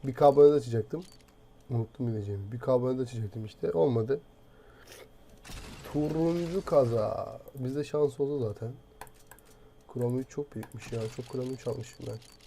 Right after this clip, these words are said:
Ha, değil mi? Chrome iki açmayın. Chrome iki pişmanlıktır. Chrome üç iyi. Allah'ım. Hangisi bunların daha yeni? What?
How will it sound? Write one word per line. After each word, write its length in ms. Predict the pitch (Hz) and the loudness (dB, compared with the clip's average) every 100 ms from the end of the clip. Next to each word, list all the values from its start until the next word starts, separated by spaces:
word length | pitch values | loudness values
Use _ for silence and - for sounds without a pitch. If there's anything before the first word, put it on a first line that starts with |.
| - - - - - - | -20 -20 -20 -20 -14 -4
Ha, 160 | 139 | -2
değil 120 | 139 | 0
mi? 100 | 156 | -2
Chrome 320 | 123 139 135 135 | -2 0 2 0
iki 160 | 135 | -2
açmayın. 300 | 143 - 107 - - | -4 -4 -12 -12 -10
Chrome 220 | 120 113 | -8 -8
iki 120 | 117 | -10
pişmanlıktır. 580 | - - 113 117 120 - - - - - | -16 -12 -8 -8 -10 -16 -20 -20 -20 -14
Chrome 240 | 123 117 113 | -8 -6 -6
üç 160 | 113 120 | -8 -12
iyi. 100 | 104 - - - - - - - - - - | -14 -14 -20 -20 -20 -20 -20 -20 -20 -14 -8
Allah'ım. 600 | 110 110 101 131 160 156 131 - - - | -6 -6 -2 0 0 -4 -16 -20 -20 -20
Hangisi 520 | - 143 165 180 175 135 | 0 2 2 0 -4 0
bunların 380 | 120 117 113 | 2 2 -2
daha 200 | 113 117 | -2 -2
yeni? 260 | 110 113 151 - - - - - - - - - - - - | -2 -2 -4 -8 -20 -20 -20 -20 -20 -20 -20 -20 -20 -20 -4
What? 180 | 139 180 | 0 0